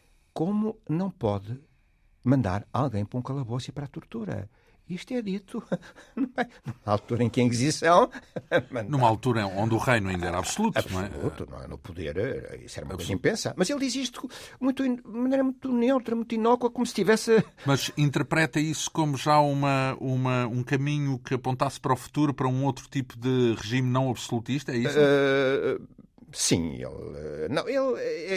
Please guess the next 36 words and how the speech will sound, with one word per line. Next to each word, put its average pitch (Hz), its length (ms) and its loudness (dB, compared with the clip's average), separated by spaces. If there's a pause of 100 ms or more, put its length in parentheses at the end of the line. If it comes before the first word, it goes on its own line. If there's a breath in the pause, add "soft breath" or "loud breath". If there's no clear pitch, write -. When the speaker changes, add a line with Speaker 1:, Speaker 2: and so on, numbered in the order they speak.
Speaker 1:
é, 180 40 0
é - 40 2
mui-, 233 220 -2
eh, 135 160 -6
bom, 131 280 -2
vamos 139 140 -2
lá 107 60 -2
ver, 101 80 0
nós 151 160 0
não 156 80 -2
podemos 104 260 -8
ver 82 140 -14
com, - 200 -12
com, 78 380 -12
com 69 160 -18
os - 120 -20
critérios 73 480 -14
de 78 100 -20
hoje 92 420 -8
a 71 60 -14
altura. 64 540 -16 (320 loud breath)
Ele 214 180 -2
é - 20 -2
um 85 100 -6
homem 113 200 -2
respeitador 107 1200 2 (400 loud breath)
das 95 160 -6
instituições - 600 -6
tal 151 320 8
como 110 340 0
elas 113 300 4
existem 120 480 -2
e, - 20 -10
portanto, - 380 -4
do 233 80 -6
poder 208 480 4